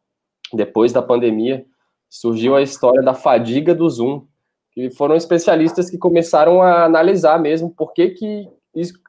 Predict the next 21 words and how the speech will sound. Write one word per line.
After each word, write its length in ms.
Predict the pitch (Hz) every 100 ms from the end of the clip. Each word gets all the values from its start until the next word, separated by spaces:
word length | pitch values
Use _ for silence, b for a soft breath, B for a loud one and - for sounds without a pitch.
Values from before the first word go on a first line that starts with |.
| _
por 140 | 180 170
que 80 | 190
que 80 |
acontece 580 | 220 214 190 165 180 156
isso, 180 | 131 -
né? 80 | 123
Por 140 | 127
que 120 | 127
que 100 | 151
a 20 | 160
gente 180 | 170
tem 100 | -
essa 140 | 160 165
sensação 640 | 165 160 151 151 - 139
de, 120 | 151
se 120 | 143 135
a 40 |
gente 200 | 135 -
fica 220 | 156 143
muito 420 | 143 139 156 185 185
tempo 500 | - 147 - 143